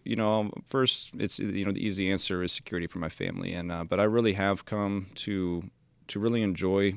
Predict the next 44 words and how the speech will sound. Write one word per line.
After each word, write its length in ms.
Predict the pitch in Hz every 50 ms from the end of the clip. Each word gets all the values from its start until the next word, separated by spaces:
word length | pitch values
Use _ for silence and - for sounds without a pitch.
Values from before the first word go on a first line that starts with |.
| 113
uh, 160 | - 95 85
being 220 | 87 82 101 104 104
in 80 | 101
the 80 | 90 -
Air 160 | - 90 90
Force, 480 | - - 92 92 92 87 - - - -
uh, 160 | 50 85 85
for 220 | 85 - - 107 104
that 160 | 98 98 92
second 300 | - - 101 - 104 92
family 280 | - 104 104 104 107 101
reason 380 | 98 104 104 101 - 110 101
and 100 | 95 95
the 80 | 92 95
impact 320 | 92 - - 98 95 -
that 140 | - 98 -
I've 320 | 90 87 85 - - - - _ _ -
come 160 | - 107 90
to 60 | 90
find 340 | - - 95 92 92 98 98
that 100 | 90 82
I 60 | 85
can 160 | - - 80
have 180 | 87 87 90 98
on 140 | 92 87 85
others. 440 | 90 95 104 113 120 - - - - - - - - - - _ _ _ _ -
Um, 180 | - 87 90 90
you 80 | 92 92
know, 160 | 95 92 95
I, 160 | 98 101 101
uh, 320 | 98 101 101 95 95 92 92 - - _ _ _
coming 220 | - - 147 139 113
here, 360 | 95 98 104 107 107 110 110 107
I 20 | 107
was 160 | 104 120 113
on 80 | 139
the 80 | 127 107
fence 400 | - - - 104 107 110 - -
before 340 | - - - - 104 101 98
I, 40 | 98 - - -
I 100 | 101 90
took 220 | - - 101 -
this, 280 | - 104 98 - - -
uh, 300 | - 50 50 - 50